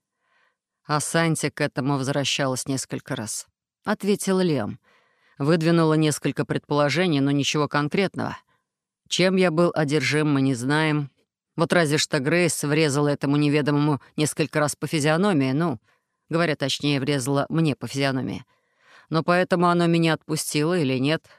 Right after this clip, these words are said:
мы тоже не знаем. В смысле, если вообще отпустило. На мой-то взгляд, оно все еще здесь». Он постучал себя пальцем по виску. «Я запросто могу завтра проснуться утром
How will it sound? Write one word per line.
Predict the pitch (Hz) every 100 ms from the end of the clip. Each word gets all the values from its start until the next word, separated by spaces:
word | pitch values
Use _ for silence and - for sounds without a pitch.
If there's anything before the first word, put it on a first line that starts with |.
| _ _
мы | 135
тоже | - 156 131
не | 123
знаем. | 113 127 131 131 120 _ _ _ _ _ _ _ _
В | -
смысле, | 175 147 147 135 _ _ _ _ -
если | 147 143
вообще | 165 180 151
отпустило. | 127 156 - - 127 - _ _ _ _ _ 156
На | 165
мой-то | 180 -
взгляд, | 135 127 151 135 -
оно | 123 139
все | - 139
еще | 123 - 131
здесь». | 117 127 156 - _ _ _ _ _ _ -
Он | 220
постучал | 220 220 208 - 208 196
себя | 160 180
пальцем | 175 185 170 - 170
по | 175
виску. | 175 165 - - 120 - _ _ _ _ _ _
«Я | - 143
запросто | 143 170 147 160 - 156
могу | 151 147 143
завтра | 151 - 151
проснуться | - 147 - 156 165 -
утром | 127 - 104 -